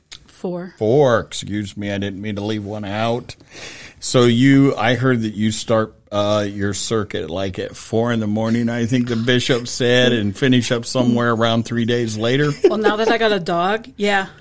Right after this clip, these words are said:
Speaker 1: Get up, walk the dog.
Speaker 2: <laughs>
Speaker 1: Uh, no, uh, it's not that bad. Um, it is kind of early, but, um,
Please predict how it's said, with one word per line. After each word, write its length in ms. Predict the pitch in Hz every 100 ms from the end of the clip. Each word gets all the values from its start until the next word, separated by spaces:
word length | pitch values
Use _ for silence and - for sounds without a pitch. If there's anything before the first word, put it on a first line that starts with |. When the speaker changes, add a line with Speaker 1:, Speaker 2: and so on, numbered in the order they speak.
| - - 403 -
Speaker 1:
Get 140 | 220
up, 240 | 220 247 226
walk 180 | 214 220
the 120 | 208
dog. 360 | 214 214 208 196 - -
Speaker 2:
<laughs> 360 | 202 - - - 185 - 233
Speaker 1:
Uh, 160 | 226 226
no, 300 | 226 202 190 196 -
uh, 320 | 220 214 220 226 269
it's 300 | 277 269 247
not 220 | 214 196
that 180 | 180 180
bad. 360 | 165 175 170 -
Um, 560 | 190 175 170 175 175 - -
it 120 | 233
is 440 | 220 202 - - - _ _
kind 280 | - 202 185
of 100 | 165
early, 300 | 185 170 170
but, 360 | 185 175 147 - - - - - - -
um, 480 | - 180 175 - 101